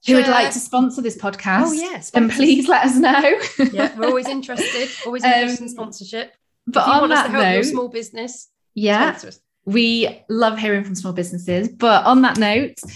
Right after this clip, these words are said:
Speaker 1: so how can we support small businesses as people out there? So I know for me, I feel very passionately about sharing their content on social media. We do that every day on our Coaching Cast Instagram.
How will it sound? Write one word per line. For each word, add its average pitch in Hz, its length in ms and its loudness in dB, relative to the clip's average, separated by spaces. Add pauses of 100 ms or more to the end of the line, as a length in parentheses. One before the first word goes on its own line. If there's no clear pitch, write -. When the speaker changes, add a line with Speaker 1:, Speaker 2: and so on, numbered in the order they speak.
(300)
Speaker 1:
so 269 180 0
how 320 260 0
can 311 300 -2
we 262 120 4
support 185 600 -6
small 185 200 -2
businesses 165 680 -4 (100)
as 185 200 -6
people 196 280 -6
out 170 240 -2
there? 147 220 -4
So 208 300 2 (320)
I 269 180 4
know 269 180 2
for 254 140 -6
me, 175 540 -2
I 202 120 0
feel 185 200 -6
very 196 160 -2
passionately 190 640 -8
about 175 420 -2
sharing 175 460 -2
their 165 100 -2
content 180 420 -8
on 170 80 -10
social 175 320 -10
media. 226 540 0
We 208 120 0
do 226 200 -2
that - 220 -2
every 214 260 -4
day 214 240 -2
on 214 140 -4
our 196 120 -4
Coaching - 380 -12
Cast 175 320 -10
Instagram. 202 600 -4